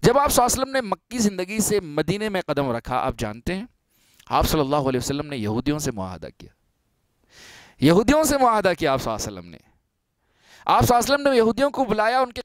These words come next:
कबीले वालों के सरदार, उनके सरदारों को बुलाया और बुलाकर कहा, "क्या आप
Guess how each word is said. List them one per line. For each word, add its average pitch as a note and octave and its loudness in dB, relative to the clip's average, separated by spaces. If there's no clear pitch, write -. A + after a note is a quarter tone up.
कबीले A#3+ -2
वालों A#3 2
के A#3+ -4
सरदार, G#3+ -2
उनके B3 -8
सरदारों A3 0
को B3 -2
बुलाया G3 -2
और G3+ 2
बुलाकर G#3 0
कहा, A#3 0
"क्या G#3+ 2
आप A3 2